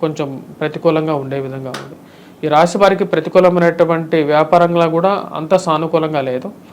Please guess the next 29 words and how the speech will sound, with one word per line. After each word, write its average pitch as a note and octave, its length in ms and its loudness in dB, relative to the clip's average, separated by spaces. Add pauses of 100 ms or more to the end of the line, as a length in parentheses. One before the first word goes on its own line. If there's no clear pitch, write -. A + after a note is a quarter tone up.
(400)
కొంచెం D#3 240 -8
కష్టసాధ్యంగానే D#3+ 920 2
ఉంటుంది, C3+ 460 -6
ఉంటూ D#3+ 320 -4
ఉంటుంది C3 340 -6
అన్నమాట C#3+ 260 -12
ఈ D#3+ 120 -4
రాబోతున్నటువంటి C#3+ 840 -4
నలభై C3+ 380 -6
ఐదు B2+ 160 -12
రోజులు. - 300 -12 (640)
మరియు F#3 180 8
అదేవిధంగా G#3 540 8 (720)
ఈ E3 40 -2
యొక్క F3+ 160 2
రాజకీయ F3+ 600 4
నాయకులకు F3+ 440 2
ఎలా D3+ 100 2
ఉందనే C#3+ 360 -4 (100)
చూద్దాం. C#3 260 -8
రాజకీయ F3+ 320 4
నాయకులకు G3 380 2
వచ్చేటప్పుడు F3 340 0
కొంచెం D#3+ 320 -2
ప్రతికూలమైనటువంటి D#3 1000 -4
అంశంగానే C#3 540 -8
ఉంది. B2+ 280 -10 (460)
మానసికమైనటువంటి F3+ 1080 2
స్థైర్యాన్ని E3+ 720 2